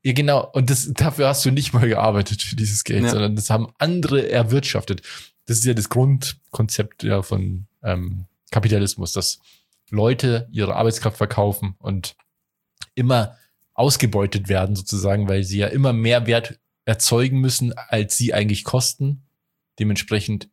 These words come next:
Speaker 1: Überwert erzeugen und dann unter ihr, unter dem Wert arbeiten müssen. Also es ist einfach so krass, wenn man damit drüber nachdenkt.
Speaker 2: Ja.
Speaker 1: Naja, jetzt machen wir mal ein bisschen hier Playlist ganz kurz noch, weil
Speaker 2: Ja.
Speaker 1: das haben wir jetzt komplett vergessen. Ähm,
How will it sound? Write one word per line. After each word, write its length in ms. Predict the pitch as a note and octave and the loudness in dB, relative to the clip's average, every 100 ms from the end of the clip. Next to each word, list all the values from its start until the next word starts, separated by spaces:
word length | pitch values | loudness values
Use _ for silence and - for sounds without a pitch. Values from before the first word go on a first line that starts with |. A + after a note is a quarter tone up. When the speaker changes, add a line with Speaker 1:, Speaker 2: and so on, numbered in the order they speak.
| _ | _
Speaker 1:
Überwert 520 | B2+ B2 G2 G2+ G#2 | 0 0 2 2 0
erzeugen 600 | A2+ G#2+ - G#2 G2+ G2+ | -2 -4 -2 0 -2 -4
und 180 | G2 F#2 | -8 -4
dann 280 | G2+ G2+ G2 _ _ _ _ - | -4 -4 -6 _ _ _ _ -2
unter 300 | C3+ A#2+ B2 | 2 2 2
ihr, 180 | A2+ - | -2 -2
unter 240 | C#3+ C#3 | 0 2
dem 220 | A#2 A2 | 2 2
Wert 200 | G#2 G2+ | 2 2
arbeiten 420 | G2+ F#2+ F2+ - E2+ | 2 0 -2 -4 -8
müssen. 260 | E2+ - | -10 -6
Also 160 | B2 A#2 | 0 2
es 60 | |
ist 100 | A#2+ | 4
einfach 200 | D3 A#2+ | 4 4
so 300 | A2 A#2+ G#2+ - - | 4 2 2 0 -6
krass, 260 | - F2+ | -4 -4
wenn 220 | F#2+ F2+ G#2+ | -2 0 2
man 100 | G2+ | 2
damit 220 | G2 F#2+ | 0 -2
drüber 160 | F#2+ | -2
nachdenkt. 420 | F2 F2+ G2 F#2 _ _ | -2 -2 -6 -10 _ _
Speaker 2:
Ja. 380 | - G#2+ F#2+ F2+ - - - | 0 2 2 0 -6 -14 -2
Speaker 1:
Naja, 260 | A2 F2+ - - | 0 -2 -6 -8
jetzt 160 | B2+ C3 | -4 0
machen 140 | E3+ | 2
wir 80 | G3 | 2
mal 160 | D#3+ D3+ | 2 0
ein 100 | B2 | -2
bisschen 260 | - C3+ | -2 2
hier 160 | B2 A2+ | 2 2
Playlist 460 | C3 D3 F3 D#3+ | 2 2 2 0
ganz 180 | D#3 D3 | -2 -2
kurz 300 | - D#3 - | -2 -2 0
noch, 180 | D#3 C#3+ | 0 2
weil 80 | C3+ | 4
Speaker 2:
Ja. 160 | A#2 | 4
Speaker 1:
das 140 | G#2+ B2+ | 0 -2
haben 80 | A#2+ | 0
wir 60 | |
jetzt 120 | A#2 | -2
komplett 300 | - G#2+ B2 | -2 0 0
vergessen. 440 | C3 B2+ B2 C#3 - - - - - - - C#3+ | 0 -2 -2 -4 -8 -16 -20 -20 -20 -20 -8 0
Ähm, 400 | D3 D#3 D#3 | 2 2 2